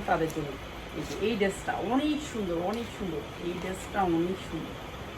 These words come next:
যার লাগে খালি নিয়ে নেবেন। এইটা অনেক সুন্দর, একেবারে আনকমন, একেবারে আনকমন। দেখেন ড্রেসটা অনেক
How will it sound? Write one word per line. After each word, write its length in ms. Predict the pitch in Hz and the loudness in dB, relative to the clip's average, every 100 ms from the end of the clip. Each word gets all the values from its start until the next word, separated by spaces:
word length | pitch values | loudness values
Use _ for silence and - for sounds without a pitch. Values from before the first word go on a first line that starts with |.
| - - - | -8 -8 2
যার 260 | 269 226 208 220 | 8 10 10 8
লাগে 200 | 214 202 - | 6 6 2
খালি 180 | 202 196 | 2 4
নিয়ে 140 | 202 202 | 2 2
নেবেন। 200 | 180 160 175 | 0 0 -2
এইটা 200 | 175 214 180 165 214 | 0 2 2 2 0
অনেক 180 | 247 - | 0 -2
সুন্দর, 280 | 226 185 156 - - 208 | -4 -2 -2 -4 -6 -6
একেবারে 360 | - 254 254 240 202 | -4 2 6 8 6
আনকমন, 380 | 175 151 135 135 - - - - - 214 | 4 -2 -4 -4 -8 -10 -10 -8 0 2
একেবারে 720 | 240 - - 208 175 208 233 233 | 2 2 2 4 8 10 12 10
আনকমন। 360 | 190 180 156 156 156 | 8 6 4 4 6
দেখেন 240 | 165 156 151 - 170 | 4 2 0 -2 4
ড্রেসটা 360 | 156 - - 156 156 185 | 4 4 -2 -4 0 2
অনেক 280 | 226 254 | 4 6